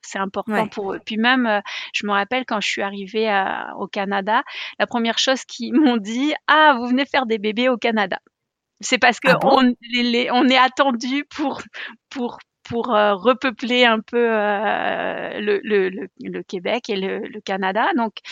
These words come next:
Speaker 1: oui, on, on est attendu pour, pour ça aussi. On est là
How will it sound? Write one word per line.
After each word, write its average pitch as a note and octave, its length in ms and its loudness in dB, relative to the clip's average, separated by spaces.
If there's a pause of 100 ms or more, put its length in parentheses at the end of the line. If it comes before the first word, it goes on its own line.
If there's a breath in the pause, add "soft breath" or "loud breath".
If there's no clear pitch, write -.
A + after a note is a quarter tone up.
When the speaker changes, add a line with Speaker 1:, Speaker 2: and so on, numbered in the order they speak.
(400 loud breath)
Speaker 1:
oui, A#3+ 300 0
on, A3 80 -2
on G#3+ 360 0
est A3 60 4
attendu A3 520 0
pour, G#3+ 380 -8 (120)
pour - 200 -14
ça G3 240 -2 (120)
aussi. G3+ 400 -16 (240)
On G#3+ 160 -12
est A#3+ 180 -8
là G#3+ 120 -4